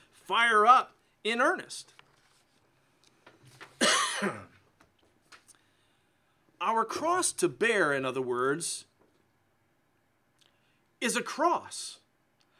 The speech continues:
a concession that our willingness to speak up on behalf of those who've been oppressed, a, a, a, a concession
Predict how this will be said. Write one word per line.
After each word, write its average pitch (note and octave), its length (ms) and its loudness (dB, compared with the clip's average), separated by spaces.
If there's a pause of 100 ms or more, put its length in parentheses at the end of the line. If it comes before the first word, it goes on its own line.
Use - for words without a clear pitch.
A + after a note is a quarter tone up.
(300)
a G#3 80 0
concession G#3 680 -2
that F3+ 200 0
our F#3+ 180 6
willingness G#3 460 -2
to D3+ 120 -8
speak - 380 -6
up G#3+ 200 2
on F3 140 0
behalf D#3+ 380 0
of C#3 140 -6
those F3 380 8
who've D#3 180 -8
been D#3+ 160 -2
oppressed, - 720 -4 (840)
a, F3 60 -4
a, E3+ 40 0 (360)
a, E3+ 80 2
a D#3+ 60 -2
concession E3 840 -2